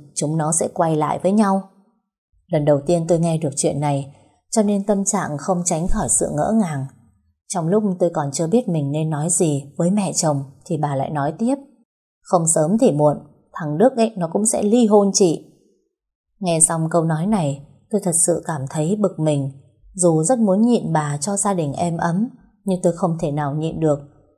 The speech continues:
Cầm lấy số chén bát cuối cùng mà mình vừa rửa xong, húp lên sóng chén. Tôi quay sang nhìn mẹ chồng rồi nói: "Con không biết con làm gì có lỗi mà mẹ lại ghét con đến vậy. Bố mẹ nhà người khác thì luôn muốn con mình được hạnh phúc.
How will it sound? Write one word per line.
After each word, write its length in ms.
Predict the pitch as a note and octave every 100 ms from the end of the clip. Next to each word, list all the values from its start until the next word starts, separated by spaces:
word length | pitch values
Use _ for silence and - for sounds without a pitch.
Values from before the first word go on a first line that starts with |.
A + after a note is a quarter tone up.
| _
Cầm 280 | F#3 D3 C#3
lấy 200 | C#3+ E3
số 220 | - F3
chén 260 | F3+ F3+ F#3+
bát 160 | B3+ C4
cuối 140 | G3 G3+
cùng 220 | G#3+ D3
mà 100 | D3
mình 200 | D3 C#3
vừa 160 | D#3 D3
rửa 260 | C#3+ D#3+ C3+ -
xong, 160 | F3+ F3 - _
húp 180 | B3 A3
lên 280 | F#3 E3
sóng 300 | D#3+ D#3+ D#3+ G3
chén. 340 | F#3 E3+ B3 - _ _ _ _ _ _ -
Tôi 100 | F3
quay 180 | F3 E3+
sang 260 | E3 F3+ E3
nhìn 200 | D#3 C#3+
mẹ 160 | C#3+ C#3+
chồng 260 | D3+ C3+
rồi 120 | D3+
nói: 220 | C#3+ C#3+ E3+ A3+ - _ _ _ _ _
"Con 180 | - E3
không 180 | D#3+ D#3+
biết 200 | F3+ A3+ G3+ F3+
con 160 | F3+ E3+
làm 200 | D3 C3+
gì 140 | C#3+
có 140 | C#3+
lỗi 380 | D#3 E3+ G#3 B3+ B3+ - -
mà 120 | D#3
mẹ 180 | D3+ C3+
lại 180 | C3+ D#3
ghét 140 | A#3+ -
con 220 | F3+ E3
đến 220 | D3+ F3+
vậy. 240 | G3+ C#3+ - - _ _ _ _
Bố 160 | E3+ F#3
mẹ 220 | A3 D3+
nhà 160 | D#3+ C#3
người 220 | D3 C#3
khác 220 | E3 A#3+ -
thì 80 |
luôn 240 | D#3+ F#3 F#3
muốn 200 | E3+ G#3+
con 200 | A3+ G3
mình 180 | E3+ C3+
được 140 | C#3 D#3
hạnh 200 | D#3+ -
phúc. 120 | -